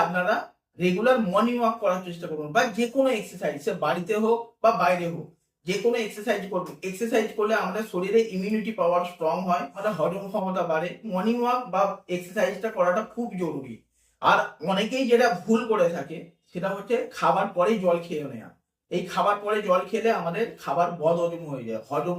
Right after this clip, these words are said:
হতে দেরি হয়, হজম হতে সময় লাগে। যেমন আপনাকে একটা এক্সাম্পল দিয়ে রাখি যে মিক্সিতে ধরুন আপনি কিছু বাটছেন, তো তার মধ্যে আপনি আদা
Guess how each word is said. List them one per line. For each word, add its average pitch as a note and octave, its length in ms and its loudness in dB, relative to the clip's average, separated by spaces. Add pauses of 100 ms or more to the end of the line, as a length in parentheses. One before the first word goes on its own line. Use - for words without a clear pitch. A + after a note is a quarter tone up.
হতে E3+ 180 -2 (680)
দেরি F#3+ 300 4
হয়, - 160 -4 (360)
হজম F#3+ 340 4
হতে G#3 140 -6 (120)
সময় F3+ 300 0
লাগে। A#2 220 -6 (400)
যেমন A3+ 220 6 (100)
আপনাকে G3+ 280 0
একটা A#3+ 120 2 (300)
এক্সাম্পল G#3+ 500 2
দিয়ে D#3+ 200 0
রাখি - 200 -6 (500)
যে A3 100 8 (260)
মিক্সিতে A3+ 520 -2
ধরুন A3 300 -4
আপনি F3+ 140 -8 (120)
কিছু A3 160 -12 (360)
বাটছেন, F3+ 420 0 (360)
তো D#3+ 60 -10 (100)
তার E3+ 160 4 (100)
মধ্যে G#3+ 200 2 (120)
আপনি G#3+ 160 -2 (180)
আদা F#3 180 0